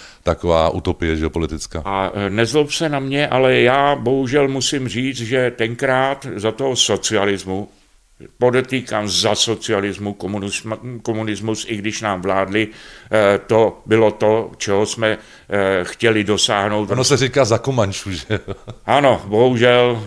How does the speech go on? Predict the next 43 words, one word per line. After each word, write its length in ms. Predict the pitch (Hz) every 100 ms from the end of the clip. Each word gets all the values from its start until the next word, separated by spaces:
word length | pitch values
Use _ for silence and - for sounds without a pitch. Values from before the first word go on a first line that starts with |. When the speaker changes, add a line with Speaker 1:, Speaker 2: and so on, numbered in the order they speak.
| 95
Speaker 2:
za 160 | 92
Komančů, 720 | 104 117 113 120 120 127 123 123 - -
ale 200 | 101 110
to 120 | 107 127
je 180 | 123
to, 160 | 120 120
co 200 | - 117
jsme 360 | - 123 120 -
chtěli 360 | - 107 107
dosáhnout. 840 | 101 95 113 107 110 101 90 - - - -
No, 100 | 113 131
Speaker 1:
Oni 80 |
to, 160 | 135 165
Speaker 2:
i- 40 | - -
Speaker 1:
a 60 |
oni 140 | 135 127
to 120 | 170
byli 240 | 139 190
komunisti 600 | 240 117 107 98 90 -
vlastně, 260 | 92 90 98
takže 160 | 92 98
to 60 |
bylo 200 | 110 113
správně 400 | - 107 147 139
za 120 | 92
komunistů, 460 | - 107 101 110 127
za 140 | 90
Komančů, 520 | - 98 95 - 113 123 - -
ale 180 | 98 95
systém 340 | 123 - 143
jako 200 | 135 -
takový 420 | 101 92 110 107
se 140 | 107 92
nejmenoval 420 | 90 95 92 95
komunismus. 580 | 85 87 82 76 67 -
Speaker 2:
Tak. 380 | 95 85 - - - - -
A 260 | 95 98
velký 420 | 90 127 - 170
rozdíl 440 | 147 131 127 147 147
byl, 320 | 123 135 139
že 140 | 120 127
poslanci 600 | 127 - 143 135 - 139
byli, 360 | 139 143 127